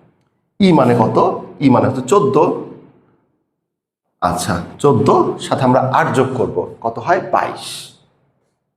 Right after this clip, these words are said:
চোদ্দ আর আট হলো বাইশ, বাইশ আর এক হলো কত? তেইশ।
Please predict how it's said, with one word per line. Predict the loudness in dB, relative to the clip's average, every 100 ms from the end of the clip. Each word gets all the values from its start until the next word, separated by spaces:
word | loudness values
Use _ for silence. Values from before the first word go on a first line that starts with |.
| _ _ _ _ _ _ _ _ 0
চোদ্দ | 2 4 2 2 0
আর | 0
আট | 0 0
হলো | 2 4
বাইশ, | 4 2 0 0
বাইশ | 0 0 0
আর | -2 0
এক | -4 -4
হলো | -4 -2
কত? | -2 -2
তেইশ। | 0 0 -2 -8 -12